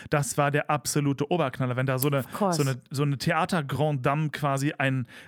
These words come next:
Speaker 1: ein Fossi-Ding hinlegt und
Speaker 2: Mm.
Speaker 1: währenddessen singt die kleine süße Lesbe noch, noch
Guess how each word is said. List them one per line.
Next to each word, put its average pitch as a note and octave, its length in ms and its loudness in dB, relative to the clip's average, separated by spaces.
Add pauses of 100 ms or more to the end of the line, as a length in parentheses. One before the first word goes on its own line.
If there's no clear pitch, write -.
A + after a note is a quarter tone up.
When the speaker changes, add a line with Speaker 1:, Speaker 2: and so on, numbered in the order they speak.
(100)
Speaker 1:
ein C3+ 160 2
Fossi-Ding E3 600 0
hinlegt D3+ 500 0
und D3 100 0
Speaker 2:
Mm. G#3 40 4
Speaker 1:
währenddessen F3+ 500 4
singt D#3 260 2
die D#3+ 80 0
kleine D#3 300 0
süße D3+ 240 0
Lesbe D3 280 0
noch, D3+ 200 0 (260)
noch D#3 240 0